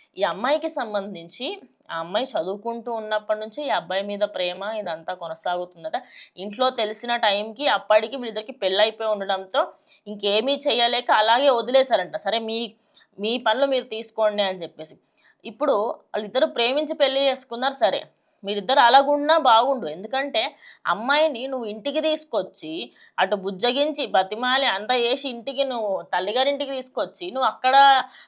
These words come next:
మీ పేరెంట్సే చంపితే ఆ అమ్మాయి ఎవరి దగ్గర ధైర్యంగా ఉంటది? ఎవరి దగ్గర ఉండకపోయేది కదా. So ప్రజెంట్ సొసైటీలో ఇలాంటి కేసెస్ అనేటివి ఎక్కువ అవుతున్నాయి.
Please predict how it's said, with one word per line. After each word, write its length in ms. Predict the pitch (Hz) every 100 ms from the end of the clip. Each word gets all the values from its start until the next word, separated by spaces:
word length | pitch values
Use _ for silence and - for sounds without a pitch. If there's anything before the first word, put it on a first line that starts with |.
| _
మీ 140 | 233
పేరెంట్సే 560 | 277 294 285 294 277 302
చంపితే 520 | 262 208 202 190 180
ఆ 160 | 233 202
అమ్మాయి 320 | 240 311 277
ఎవరి 200 | 247 269
దగ్గర 240 | 285 302
ధైర్యంగా 440 | 285 262 254 247 240
ఉంటది? 400 | 233 226 214 220 _ _ _ _ _ _ _ _ -
ఎవరి 260 | 202 254
దగ్గర 240 | 262 311 320
ఉండకపోయేది 640 | 302 311 320 320 277 214
కదా. 240 | 190 226 - _ _ -
So 60 | 294
ప్రజెంట్ 460 | 240 226 330 403
సొసైటీలో 1000 | 311 226 220 262 311 330 320 311 339 349
ఇలాంటి 480 | - 247 277 330 339
కేసెస్ 400 | - 277 285 285
అనేటివి 320 | 285 294 302
ఎక్కువ 240 | 269 269 302
అవుతున్నాయి. 400 | 285 262 180